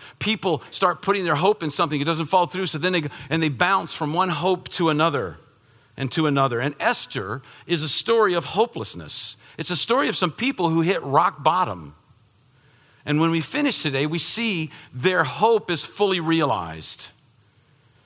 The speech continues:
Now, just a reminder, we're in the fifth century B C. We're in the Persian Empire, the greatest empire in the world at that time.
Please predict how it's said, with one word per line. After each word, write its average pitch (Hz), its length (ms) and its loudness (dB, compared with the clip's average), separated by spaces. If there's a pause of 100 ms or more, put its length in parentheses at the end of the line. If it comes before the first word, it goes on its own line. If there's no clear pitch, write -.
(440)
Now, 147 100 4
just 165 260 -2
a 185 60 0
reminder, 151 480 0
we're 143 160 2
in 160 80 2
the 156 60 2
fifth 180 260 -2
century 165 400 -2
B 147 260 -2
C. 127 320 -4
We're 123 220 -2
in 151 160 -2
the 147 80 -2
Persian 175 480 0
Empire, 123 340 0
the 110 120 -6
greatest 151 420 -2
empire 156 460 0
in 143 80 -2
the 139 80 -2
world 139 420 2
at 147 280 0
that 127 200 0
time. 92 460 -6